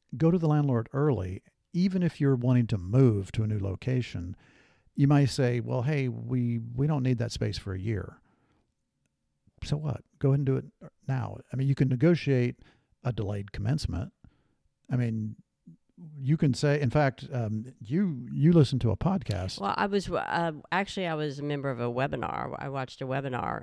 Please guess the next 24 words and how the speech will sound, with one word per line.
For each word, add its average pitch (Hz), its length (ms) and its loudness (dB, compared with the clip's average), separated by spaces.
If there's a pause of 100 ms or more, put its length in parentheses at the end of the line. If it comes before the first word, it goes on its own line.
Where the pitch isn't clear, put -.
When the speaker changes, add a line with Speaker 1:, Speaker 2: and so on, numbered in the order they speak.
Speaker 2:
and 143 480 -6 (140)
I 151 100 -2
just 143 240 -6
loved 147 300 0
the 147 80 -2
way 135 200 -2
they 131 160 -4
talked 135 380 -8
about 117 380 -4 (260)
delayed 131 400 -2
commencement 143 560 -6 (100)
because 135 520 -6 (560)
I 160 100 2
know 180 400 4
I'm 175 140 4
gonna 143 200 0
need 135 280 -4
space 123 640 -4
in 131 180 -8
February 131 720 -4
of 120 80 -10
twenty 123 300 -8
twenty-two. - 480 -10 (800)
So 151 420 0